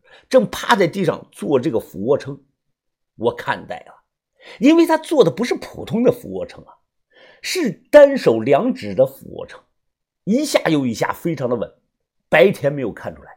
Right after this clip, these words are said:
晚上看他身上全是肌肉啊，尤其是肩膀和后背，感觉那个肌肉硬的跟那个铁块儿一样。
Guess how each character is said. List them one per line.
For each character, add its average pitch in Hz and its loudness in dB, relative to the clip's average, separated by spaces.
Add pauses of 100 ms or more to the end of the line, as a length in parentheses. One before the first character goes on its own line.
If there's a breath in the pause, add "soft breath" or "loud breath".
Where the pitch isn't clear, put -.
(300 soft breath)
晚 160 6
上 214 2
看 180 -2
他 160 -2
身 165 -2
上 143 0
全 185 2
是 156 -6
肌 104 -10
肉 85 -8
啊， - -20 (240 loud breath)
尤 240 4
其 214 -2
是 147 -6
肩 175 2
膀 95 2
和 113 0
后 131 -4
背， 107 -10 (480 soft breath)
感 170 4
觉 214 6
那 254 4
个 151 4
肌 226 -4
肉 220 2
硬 202 0
的 143 4
跟 220 0
那 202 -2
个 170 0
铁 - -6
块 - 0
儿 90 0
一 85 -20
样。 - -20